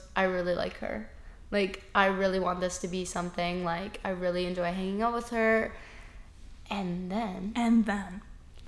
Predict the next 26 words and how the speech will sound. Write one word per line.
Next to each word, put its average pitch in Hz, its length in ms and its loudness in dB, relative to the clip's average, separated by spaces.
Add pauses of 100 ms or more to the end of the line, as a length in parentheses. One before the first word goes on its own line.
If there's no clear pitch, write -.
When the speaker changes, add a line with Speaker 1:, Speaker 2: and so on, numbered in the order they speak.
(120)
Speaker 2:
This 233 160 4
was 339 120 2
Halloween 233 500 6
on, 165 300 0
like, 196 240 -2
this 208 180 -2
was 220 100 0
a 190 60 0
Halloween 220 380 4
party. 185 220 -8
It 180 60 -10
was 190 120 -10
on 190 100 -6
a 185 60 -8
Saturday. 180 520 -8 (580)
And 202 80 0
I 196 40 0
think 226 180 6
Halloween 226 360 6
was 226 120 6
on 196 280 2
Sunday 240 300 4
night. 269 260 4 (480)
Speaker 1:
I - 20 -14
think 202 200 -4
so. 220 200 -8